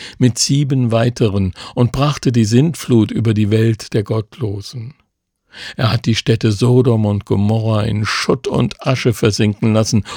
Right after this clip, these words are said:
umgekehrt und verdammt, damit den Gottlosen, die danach kommen würden, ein Beispiel gesetzt ist.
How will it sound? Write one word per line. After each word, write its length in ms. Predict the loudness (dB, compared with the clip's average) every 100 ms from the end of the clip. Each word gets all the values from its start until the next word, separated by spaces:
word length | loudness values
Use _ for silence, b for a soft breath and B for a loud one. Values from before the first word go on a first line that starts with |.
| B
umgekehrt 760 | 2 4 4 4 4 4 4 0 -12 0
und 180 | 0
verdammt, 600 | 4 0 2 0 0 -4 -10 B B
damit 260 | 0 2
den 160 | 0 -2
Gottlosen, 640 | -2 -2 0 2 2 0
die 120 | 0 0
danach 600 | 0 0 0 0 -2 -4
kommen 400 | 2 4 4 4
würden, 280 | 4 2 -2 B -2
ein 320 | 2 2 2
Beispiel 600 | 2 2 0 -2 -4 -2
gesetzt 560 | -6 -6 -8 -10 -16 -16
ist. 360 | -20 -20 -20